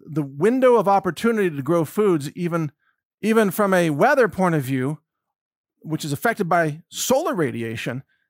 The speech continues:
that window is shrinking. And then on top of that, people like Biden and the leaders of Germany and the U K and so on,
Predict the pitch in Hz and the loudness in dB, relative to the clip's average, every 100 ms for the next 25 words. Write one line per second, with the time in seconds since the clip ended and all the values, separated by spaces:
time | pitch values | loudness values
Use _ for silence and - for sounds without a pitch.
0 | - 143 185 135 190 339 208 139 127 - | -6 -2 0 0 -4 0 0 0 -4 -6
1 | 147 98 110 - - _ _ _ _ _ | -8 -8 -12 -16 -20 _ _ _ _ _
2 | 160 156 165 151 - 226 320 262 175 135 | -6 -2 0 -2 -2 -2 0 -2 0 -2
3 | 131 160 147 135 127 - 135 139 135 131 | -2 -6 -6 -4 -4 -2 0 0 -4 -8
4 | 131 _ _ _ - 160 139 131 - 143 | -10 _ _ _ -8 -4 -4 -6 -10 -8
5 | 135 127 143 139 139 135 110 - _ _ | -6 -2 -2 0 0 -2 -4 -10 _ _
6 | _ - - 123 117 139 131 127 123 127 | _ -12 -8 -6 -2 -2 -2 -6 -8 -8
7 | 127 123 147 127 127 170 165 127 | -8 -4 -4 -4 -4 -4 -2 -4